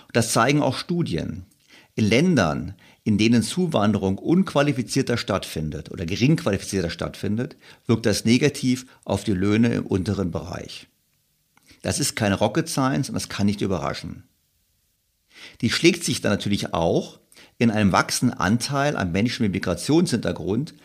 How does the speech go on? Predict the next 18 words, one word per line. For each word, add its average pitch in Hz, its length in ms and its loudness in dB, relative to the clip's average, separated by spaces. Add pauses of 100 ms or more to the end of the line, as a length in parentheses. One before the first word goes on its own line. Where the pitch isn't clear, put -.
(160)
als - 220 -2
Empfänger 98 400 2
von 127 180 0
Hartz-vier-Leistungen 90 840 0
nieder. - 420 -12 (1080)
Während 107 260 2
bis 143 160 0
zur 120 100 2
Corona-Krise 101 1040 0 (460)
dank 104 200 0
der 110 100 2
guten 104 260 0
Arbeitsmarktlage 95 1080 0
die 117 120 -6
Zahl 92 260 -2
der 92 100 0
deutschen 101 480 0
Regelleistungsbezieher 107 1500 0